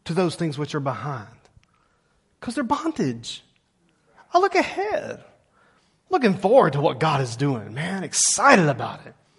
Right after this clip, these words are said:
Some people are like, "What's God gonna do? I don't know." They're so worried about God. Like, he ain't the federal government. He ain't running out of money. Like, he's not afraid. He's like, "Oh, what are we gonna do? We gotta pass a bill." God's not up there going like, "What do we do?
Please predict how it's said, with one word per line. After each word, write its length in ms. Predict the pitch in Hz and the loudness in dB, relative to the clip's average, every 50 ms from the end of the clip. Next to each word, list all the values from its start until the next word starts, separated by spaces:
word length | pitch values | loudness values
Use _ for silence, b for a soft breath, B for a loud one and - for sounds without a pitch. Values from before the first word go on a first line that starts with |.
| b b b b b b b | b b b b b b b
Some 220 | - - 214 226 | -4 -2 2 4
people 160 | 233 190 160 | 4 4 4
are 40 | 147 | 2
like, 140 | 139 - - | -2 -4 -4
"What's 220 | 226 247 226 - | -4 -4 -4 -6
God 260 | - 214 202 196 214 190 | -6 -6 -6 -6 -6 -4
gonna 240 | 240 214 202 208 | -4 -4 -2 -4
do? 320 | 190 - 220 226 220 220 190 B B B B B | -4 -4 -4 -2 -2 -2 -4 B B B B B
I 120 | 185 196 | -6 -6
don't 220 | 196 214 208 196 175 | -4 -4 -6 -6 -4
know." 260 | 214 208 220 220 220 | -4 -2 -2 -4 -4
They're 380 | - - 226 214 - 277 320 - | -4 -4 -6 -4 -4 -4 -6 -4
so 160 | - 403 339 | -4 -4 -4
worried 300 | 202 143 143 185 220 196 | -2 0 2 4 4 4
about 280 | 160 147 131 117 113 | 4 4 2 0 0
God. 340 | 117 131 143 143 113 - - - _ _ _ b b b b b b b b b b - | -2 -6 -6 -6 -8 -12 -18 -20 _ _ _ b b b b b b b b b b -10
Like, 100 | 196 - | -6 0
he 200 | - 262 330 349 | 2 2 4 4
ain't 120 | 320 - | 2 0
the 60 | 262 | -2
federal 260 | - 262 254 233 214 | 0 0 0 0 0
government. 340 | 175 175 190 180 147 123 127 | 2 2 2 2 2 0 -2
He 120 | 180 247 285 | -2 -2 -2
ain't 80 | 247 | 0
running 180 | 226 240 240 240 | -2 -2 -2 -2
out 80 | 233 | -2
of 80 | 220 196 | -2 -2
money. 320 | 175 185 196 208 247 247 - - _ b b b b b b b b b b b b | 0 -2 -2 -2 -4 -8 -10 -16 _ b b b b b b b b b b b b
Like, 120 | 214 196 | 2 4
he's 140 | 233 269 262 | 4 4 4
not 120 | 311 294 | 2 2
afraid. 580 | 262 - - - 247 247 262 277 285 285 277 233 _ _ _ _ _ _ _ _ _ _ _ _ _ | 0 0 -2 -2 0 0 0 -2 -4 -6 -10 -12 _ _ _ _ _ _ _ _ _ _ _ _ _
He's 120 | - 202 | -10 -6
like, 80 | 233 240 | -4 -2
"Oh, 120 | 285 330 | -2 0
what 140 | 311 320 349 | 0 -2 -2
are 40 | 339 | -4
we 100 | 359 302 | -4 -6
gonna 220 | - 302 285 285 | -6 -6 -6 -6
do? 300 | 277 - 302 311 311 294 | -6 -6 -6 -4 -4 -4
We 80 | 294 277 | -4 -4
gotta 160 | 269 240 262 | -4 -4 -4
pass 300 | 262 - 254 247 - - | -4 -4 -4 -4 -4 -4
a 20 | |
bill." 140 | 226 262 254 | -6 -6 -4
God's 320 | 208 320 339 370 349 - 370 | 0 2 2 2 2 2 0
not 100 | 339 320 | -2 -2
up 60 | - | -2
there 100 | 311 262 | -2 -2
going 180 | 220 240 226 | -2 -2 -2
like, 220 | 202 196 - 143 165 | -2 -4 -6 -6 -6
"What 40 | 254 | -6
do 60 | 294 | -4
we 100 | 285 269 | -4 -4
do? 440 | - - 294 302 311 311 311 302 | -4 -6 -8 -6 -6 -8 -10 -12